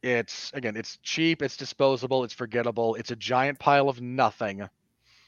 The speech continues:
from an I P that should have been and could, n-, not just should have been, could easily have been so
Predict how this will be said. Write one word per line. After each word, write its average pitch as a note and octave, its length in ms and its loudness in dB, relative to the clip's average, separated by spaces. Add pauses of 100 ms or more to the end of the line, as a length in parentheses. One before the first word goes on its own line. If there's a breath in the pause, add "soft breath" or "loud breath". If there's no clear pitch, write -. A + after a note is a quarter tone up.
(300 soft breath)
from D3 420 6
an C#3 140 2
I D#3 280 8
P D3 560 2 (320 soft breath)
that D3 240 6
should G#3 480 8
have D#3+ 280 6
been A#2+ 440 2
and C#3 220 -4
could, A#3+ 380 8 (320)
n-, A3 160 -10
not D4+ 140 6
just G#4+ 140 4
should B3 180 6
have D#3 160 4
been, D3 220 4 (720)
could C#4 380 10 (140)
easily F#3 920 4 (240)
have F3+ 360 6 (140)
been C#3 400 4 (180)
so F3 760 4